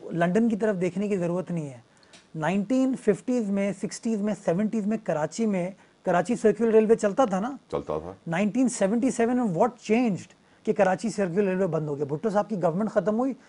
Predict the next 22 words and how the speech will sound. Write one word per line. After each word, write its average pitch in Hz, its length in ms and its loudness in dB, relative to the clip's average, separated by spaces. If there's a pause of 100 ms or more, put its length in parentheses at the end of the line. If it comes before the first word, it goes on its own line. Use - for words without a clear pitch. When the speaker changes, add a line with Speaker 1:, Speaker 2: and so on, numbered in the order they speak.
(200)
Speaker 1:
जियाउल 180 300 4
हक 214 80 0
का 214 80 4
दौर 180 240 4
स्टार्ट 202 280 2
हुआ, 233 120 2
केसीआर 214 420 2
बंद 294 220 2
हो 247 80 2
गई। 185 140 -4
Speaker 2:
जिसकी 107 420 0
गुज़श्ता 104 300 2
रोज़ 101 200 2
यौम, 95 240 2
यौम 92 260 2
सियाह 95 220 2
भी 98 100 0
पीपल्स 85 260 -6
पार्टी 147 240 -2
ने 156 60 -4
Speaker 1:
जी, 220 80 0
Speaker 2:
मनाया। - 220 -4